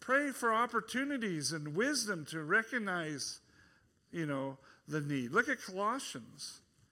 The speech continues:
Colossians chapter four. "Continue earnestly in prayer. Be vigilant in it,"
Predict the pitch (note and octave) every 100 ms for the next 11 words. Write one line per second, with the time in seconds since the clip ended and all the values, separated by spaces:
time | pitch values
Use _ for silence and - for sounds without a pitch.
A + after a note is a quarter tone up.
0 | _ _ _ D#3+ E3 F#3 - F#3+ - G#3
1 | F#3+ F#3+ F3 - G#3 B3 E3+ G#2 - -
2 | _ _ _ _ _ _ _ _ - F3
3 | D3+ A3+ A3 G3+ G#3 A#3 B3 - A#3 A3+
4 | F#3 - G#3+ A3+ D#3+ F#3 D#3+ C3+ C4 B3+
5 | C4 A3+ G3+ F3 G#3 G#3+ D#3+